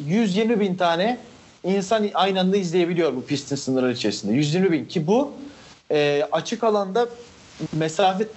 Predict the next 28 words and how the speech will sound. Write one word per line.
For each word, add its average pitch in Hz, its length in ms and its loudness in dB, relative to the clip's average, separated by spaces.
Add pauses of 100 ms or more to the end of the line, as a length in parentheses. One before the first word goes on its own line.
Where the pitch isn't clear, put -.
(120)
tanımadan 180 420 0
yapılmış 113 460 -6
bir - 60 -16
şey 98 140 0
bu. - 120 -6
Açık 185 240 -2
alanda 156 440 0 (500)
işte 147 380 0 (800)
normal 165 300 0
işte 180 180 -2
şu - 160 0
an 175 60 4
sinemalar 185 520 0
şey, 190 260 0
sinemalar, 147 500 -2
tiyatro 147 280 0
hani 143 140 0
böyle 151 120 0
iki 147 220 -4
boşluk, 160 400 -2
bir 175 140 2
koltuk, 139 340 -2
iki 151 120 -6
boşluk, 147 260 -2
bir 151 100 -4
koltuk 147 260 -2
halinde 147 320 0
ya. 160 180 0